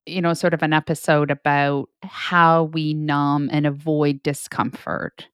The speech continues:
And the manner in which you do that could be lots of different ways. And I think, um, I'm heading into this holiday season for the first time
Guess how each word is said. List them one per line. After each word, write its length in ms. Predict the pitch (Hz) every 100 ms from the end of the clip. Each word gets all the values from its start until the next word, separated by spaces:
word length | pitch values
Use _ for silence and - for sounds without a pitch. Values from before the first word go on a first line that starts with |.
| _ _ _ _ - - -
And 220 | 196 196 196
the 40 |
manner 460 | 196 196 202 220 208
in 180 | 196 175
which 280 | 175 -
you 80 | 180
do 180 | 165 165
that 320 | 156 147 147 - _ _ -
could 260 | 170 147
be 240 | 160 151 151
lots 400 | 156 147 - 147
of 100 | -
different 320 | 131 - -
ways. 420 | 117 - 156 - _
And 140 | 175
I 140 | 175 175
think, 600 | - 254 277 247 - - _ _ _ _ _ _ _
um, 680 | 175 170 165 165 160 156 160 - _ _ _ _ _ _ _ _ _ _ _ _ _ _ _ _ -
I'm 280 | 185 233 269
heading 360 | 233 208 190
into 280 | 185 170 180
this 320 | 160 175 175
holiday 440 | - 160 156 156 156
season 540 | - 151 156 151 151
for 180 | - 156
the 100 | 151
first 420 | - 147 - -
time 640 | 156 147 139 143 147 147